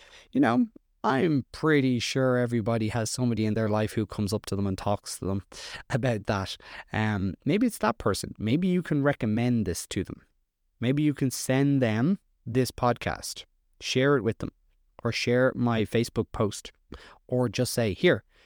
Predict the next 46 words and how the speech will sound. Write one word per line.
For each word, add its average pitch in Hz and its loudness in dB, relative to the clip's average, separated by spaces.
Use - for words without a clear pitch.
I 135 0
know 135 0
this 104 -6
crazy 143 0
dude 120 0
called 107 0
Alan 110 2
P - -10
C - -6
Kenna, 101 -4
and 104 -4
he 117 0
is 113 -6
out 117 -4
there 101 0
helping - -4
people 107 -4
to - -10
change 113 0
their 113 0
mindset 104 0
and 104 -2
live 107 -4
a - -6
super - -4
happy 101 -2
life. 92 -2
Maybe 120 0
you 107 -2
should - -4
talk - -6
to 98 -8
him, 73 -6
'cause - -18
he 101 -2
sounds 101 -4
like 90 -4
the - -18
person 85 -4
who - -4
will 95 2
be 90 0
able 87 -4
to - -8
help 80 -2
you." 73 -4